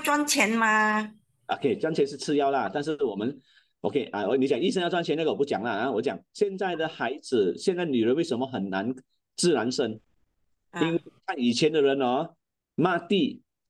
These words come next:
Speaker 2: 洗碗、洗菜、
Speaker 1: 是。
Speaker 2: 洗衣服都是蹲的。
Speaker 1: 对，对，
Speaker 2: 对吧？
Speaker 1: 对。
Speaker 2: 现在有多少个女人会蹲的？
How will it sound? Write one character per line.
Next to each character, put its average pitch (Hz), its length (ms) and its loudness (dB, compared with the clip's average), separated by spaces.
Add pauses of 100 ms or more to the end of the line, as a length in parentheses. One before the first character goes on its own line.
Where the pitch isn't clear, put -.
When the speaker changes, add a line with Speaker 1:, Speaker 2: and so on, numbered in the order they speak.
Speaker 2:
洗 143 360 2
碗、 113 420 0 (140)
洗 - 240 0
菜、 196 360 4 (440)
Speaker 1:
是。 135 100 -2
Speaker 2:
洗 120 80 2
衣 185 160 2
服 165 320 2
都 170 100 2
是 180 80 6
蹲 143 280 4
的。 - 200 -2 (720)
Speaker 1:
对， 190 320 0
对， 170 320 -4 (140)
Speaker 2:
对 156 100 2
吧？ 160 120 4
Speaker 1:
对。 160 180 -2
Speaker 2:
现 - 160 2
在 220 60 2
有 143 80 8
多 196 80 4
少 175 80 4
个 175 100 4
女 139 100 4
人 135 100 4
会 175 140 -12
蹲 139 180 0
的？ - 220 -4